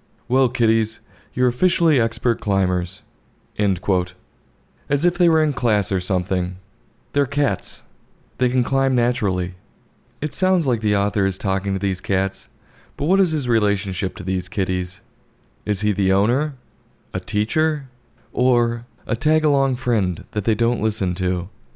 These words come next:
The author goes on to show everything the kitties have climbed, and then asks, I quote, "What now?" End quote. The kitties end up signaling that they want to climb the dinosaurs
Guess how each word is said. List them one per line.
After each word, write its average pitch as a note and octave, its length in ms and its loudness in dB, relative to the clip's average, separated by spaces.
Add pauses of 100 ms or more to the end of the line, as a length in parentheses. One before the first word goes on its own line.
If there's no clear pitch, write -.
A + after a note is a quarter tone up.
(380)
The F3 120 0
author G3+ 240 0
goes C#3+ 260 0
on A2 340 2
to G2+ 60 0
show G#2 340 2
everything G2+ 440 0
the G2 80 0
kitties F2+ 320 -2
have F#2+ 160 -4
climbed, F2 540 -2 (340)
and A#2 100 -4
then B2 140 0
asks, A2+ 600 -2 (260)
I G#2+ 120 0
quote, A2 380 0 (640)
"What C3+ 260 0
now?" C3 480 0 (800)
End G2+ 200 2
quote. - 360 -2 (640)
The C#3+ 80 0
kitties F3+ 400 0
end A#2+ 160 0
up A2+ 100 -2
signaling G2+ 680 -2 (320)
that G#2+ 140 -4
they C#3+ 100 2
want C#3+ 200 0
to B2 60 2
climb A2+ 420 0
the G#2+ 80 0
dinosaurs F#2+ 880 -2